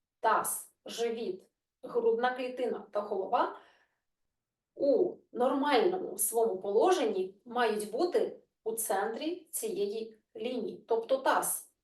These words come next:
над стопами, над ногами, живіт над тазом,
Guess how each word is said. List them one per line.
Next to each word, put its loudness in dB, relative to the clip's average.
над -4
стопами, -2
над -4
ногами, -2
живіт -4
над -6
тазом, 0